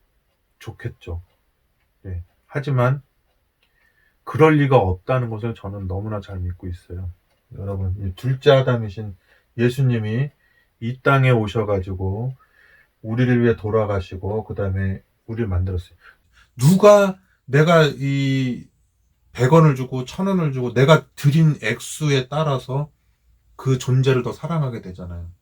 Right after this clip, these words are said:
예. 내가 십억 원 주고 어떤 그, 그 뭐 고려청자나 뭐 어떤 미술품을 사도 그 액수를, 투자한 액수를 위해, 인해서 얼마나 그를 더 사랑하게 됩니까?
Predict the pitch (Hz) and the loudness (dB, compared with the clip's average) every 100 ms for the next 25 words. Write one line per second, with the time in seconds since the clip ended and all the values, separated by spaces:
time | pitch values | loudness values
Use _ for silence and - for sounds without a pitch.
0 | _ 98 87 - _ _ _ _ _ 120 | _ -18 -18 -18 _ _ _ _ _ 2
1 | 127 139 131 - _ _ _ _ _ - | 4 6 4 0 _ _ _ _ _ -10
2 | - 202 208 196 156 147 139 127 - 135 | -2 2 4 4 4 2 0 0 -2 -4
3 | 123 127 120 113 - _ _ _ _ _ | -4 -6 -6 -6 -12 _ _ _ _ _
4 | _ _ 117 113 110 110 - _ _ _ | _ _ -8 -6 -6 -10 -14 _ _ _
5 | 160 127 - 135 175 - 151 139 127 120 | -16 -14 6 8 8 4 0 2 0 -2
6 | 110 107 98 101 107 101 92 - _ _ | -6 -10 -10 -12 -14 -14 -14 -14 _ _
7 | _ _ _ _ _ - 117 139 160 139 | _ _ _ _ _ -6 0 2 2 -2
8 | 120 - 147 - 101 90 _ _ _ _ | -4 -6 -8 -8 -12 -16 _ _ _ _
9 | _ - 160 123 131 - 233 220 202 - | _ 0 4 6 4 0 -4 -2 -4 -6
10 | 240 240 220 139 123 - 160 151 131 123 | -2 2 4 2 0 -4 -2 0 0 -2
11 | - 123 127 123 139 131 123 98 123 160 | -6 -20 -6 0 2 2 -2 -2 2 4
12 | 151 131 117 98 - 139 131 110 92 87 | 4 0 -8 -12 -10 -8 -8 -10 -14 -18
13 | 87 85 | -18 -20